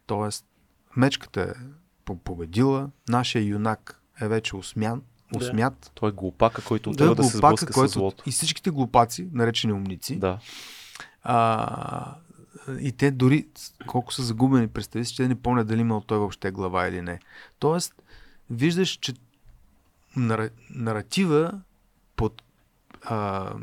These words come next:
Speaker 1: един вид поддържа едно мислене, една, едно поведение, което е херофобско.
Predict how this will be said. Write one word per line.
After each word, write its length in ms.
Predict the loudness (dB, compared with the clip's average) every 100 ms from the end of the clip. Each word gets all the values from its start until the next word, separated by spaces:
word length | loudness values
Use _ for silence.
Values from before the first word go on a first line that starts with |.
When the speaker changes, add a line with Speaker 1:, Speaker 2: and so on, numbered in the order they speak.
| -14
Speaker 1:
един 260 | -10 -2 -2
вид 160 | -2 -8
поддържа 600 | -8 0 2 2 0 -2
едно 440 | -4 -2 -2 -2
мислене, 600 | -4 0 0 0 -4 -4 -8
една, 280 | -4 -2 -2
едно 260 | -2 2 2
поведение, 680 | 2 0 0 0 0 -2 -4
което 420 | -4 -4 -2 -2
е 180 | -2 -4
херофобско. 720 | -4 -6 -6 -8 -8 -14